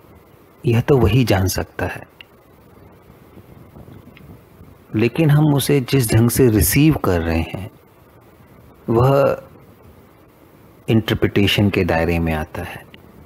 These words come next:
इसी प्रकार जब भी हम किसी philosophy को, किसी teachings को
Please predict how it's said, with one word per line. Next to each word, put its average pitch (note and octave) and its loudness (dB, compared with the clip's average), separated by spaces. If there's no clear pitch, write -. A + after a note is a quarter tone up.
इसी F3 0
प्रकार D3 -4
जब A2+ 0
भी D#3 4
हम D3 4
किसी C3+ -2
philosophy G2+ 0
को, F#2+ 0
किसी G2+ 0
teachings G#2+ 0
को G2 0